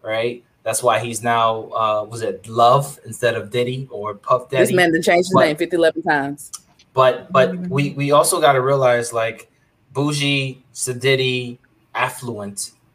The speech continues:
Speaker 1: right? Um, each level has, um, a level of privilege that is, allows them to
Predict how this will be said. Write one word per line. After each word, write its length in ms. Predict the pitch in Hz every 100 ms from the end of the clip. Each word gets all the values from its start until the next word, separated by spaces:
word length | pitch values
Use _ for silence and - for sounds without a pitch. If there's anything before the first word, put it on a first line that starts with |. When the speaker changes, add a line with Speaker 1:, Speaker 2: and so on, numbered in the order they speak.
| -
Speaker 1:
right? 360 | 110 113 120 - _
Um, 380 | 113 113 110 101 _ _ -
each 340 | 143 147 -
level 480 | 135 127 127 120 117
has, 580 | - 117 117 113 - - _ _ _ -
um, 320 | 113 110 104
a 60 | 110
level 320 | 117 113 110
of 160 | 107 _
privilege 420 | 156 156 120 -
that 160 | 107 113
is, 200 | 101 - 113
allows 440 | 107 110 113 120
them 160 | 117 110
to 440 | - 117 110 110